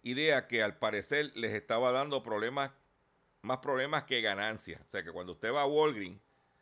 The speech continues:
y están las neveras, donde están los jugos, mantecados, todos los refrigerados, en esa puerta había como una pantalla donde tenía publicidad. Eso fue un acuerdo que hizo con esta empresa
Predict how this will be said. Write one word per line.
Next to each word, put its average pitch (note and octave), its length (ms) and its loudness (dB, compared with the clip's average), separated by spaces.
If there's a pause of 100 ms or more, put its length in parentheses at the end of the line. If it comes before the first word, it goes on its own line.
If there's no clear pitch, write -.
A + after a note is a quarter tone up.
(200)
y - 80 -12
están A2 280 -2
las B2 140 -4
neveras, B2+ 560 2
donde G2+ 240 -6
están G#2 300 -2
los A2 120 0
jugos, A2+ 400 0
mantecados, G#2+ 840 0
todos A2 180 -2
los C3 100 0
refrigerados, B2 760 0 (800)
en G2+ 80 -8
esa C3 260 -2
puerta D#3 300 0
había G#2+ 200 0
como A#2+ 200 -10
una C3 160 0
pantalla B2+ 760 4 (640)
donde G#2 380 -6
tenía G#2+ 380 -4
publicidad. G2+ 760 -4 (2750)
Eso C3 300 -4
fue C#3+ 240 0
un C#3 160 0
acuerdo C#3+ 580 2
que G2+ 100 -6
hizo A2 220 -6
con A#2+ 160 -4
esta A#2 200 -2
empresa C#3+ 580 0